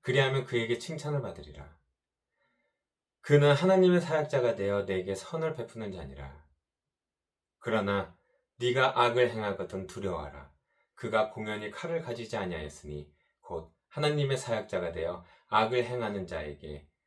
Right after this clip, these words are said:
진노하심을 따라 보응하는 자니라. 그러므로 복종하지 아니할 수 없으니 진노 때문에 할 것이 아니라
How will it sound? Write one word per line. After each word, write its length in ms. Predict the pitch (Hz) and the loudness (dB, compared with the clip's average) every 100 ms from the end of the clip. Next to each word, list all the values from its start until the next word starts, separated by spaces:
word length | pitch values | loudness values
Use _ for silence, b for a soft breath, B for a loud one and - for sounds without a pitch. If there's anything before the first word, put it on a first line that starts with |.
| _ | _
진노하심을 720 | - 120 117 113 107 104 98 - | -6 -4 0 0 -2 -4 -6 -4
따라 440 | 95 98 98 - _ _ _ _ _ _ _ _ | -2 0 -4 -8 _ _ _ _ _ _ _ _
보응하는 540 | 123 120 117 104 110 | 0 0 0 -4 -6
자니라. 520 | 92 80 73 71 71 _ _ _ _ _ _ _ _ _ _ _ _ _ _ _ _ _ _ _ _ _ _ _ | -10 -12 -12 -14 -16 _ _ _ _ _ _ _ _ _ _ _ _ _ _ _ _ _ _ _ _ _ _ _
그러므로 720 | - 107 95 92 98 95 b b b b | -2 0 0 2 2 2 b b b b
복종하지 680 | 123 - 139 131 123 131 | -8 0 2 2 0 -2
아니할 420 | 139 - 123 127 123 | -2 -2 -2 -2 -2
수 240 | - 131 | -4 -2
없으니 560 | 113 - - 76 69 _ _ _ _ _ _ _ _ _ _ _ _ _ _ _ _ | -2 -4 -12 -12 -14 _ _ _ _ _ _ _ _ _ _ _ _ _ _ _ _
진노 440 | - 107 104 101 - | -10 -6 -4 -6 -2
때문에 360 | 101 95 98 | -2 -2 -2
할 200 | 95 - | -4 -6
것이 240 | 95 90 87 | -8 -6 -8
아니라 480 | 78 76 80 78 | -10 -10 -10 -12